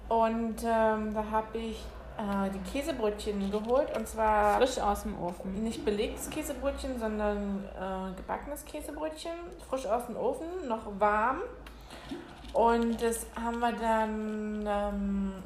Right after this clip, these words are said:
Speaker 1: un-, unterwegs gegessen im Wald. Und das war eine kulinarische Offenbarung, oder, Afi?
Speaker 2: Ja, das war total toll. Aber man musste das warm essen.
Speaker 1: Ja.
Speaker 2: Es war ganz wichtig, dass man das warm isst. Ähm,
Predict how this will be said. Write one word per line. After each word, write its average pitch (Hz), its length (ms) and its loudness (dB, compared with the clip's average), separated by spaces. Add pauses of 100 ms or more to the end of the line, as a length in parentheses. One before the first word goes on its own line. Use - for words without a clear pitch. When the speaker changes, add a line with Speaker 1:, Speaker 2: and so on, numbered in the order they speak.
(160)
Speaker 1:
un-, 208 220 -4
unterwegs 214 500 0
gegessen 233 420 -2
im 208 220 -4
Wald. 240 420 4
Und 208 120 -2
das 202 180 -4
war 208 300 6
eine 202 340 0
kulinarische 208 640 0
Offenbarung, 220 600 2
oder, 202 160 -2
Afi? 269 360 -4 (600)
Speaker 2:
Ja, 170 260 2
das 180 220 0
war 185 100 -2
total 190 400 -6
toll. 180 340 -2 (480)
Aber 208 200 8
man 214 200 4
musste 262 300 2
das 277 240 -2
warm 202 280 2
essen. - 420 -6 (720)
Speaker 1:
Ja. 202 260 2 (220)
Speaker 2:
Es 202 160 -6
war 202 100 4
ganz 214 260 0
wichtig, 196 360 -4
dass - 180 -6
man 202 120 0
das 196 180 -4
warm 196 260 -2
isst. - 220 -10 (880)
Ähm, 185 300 2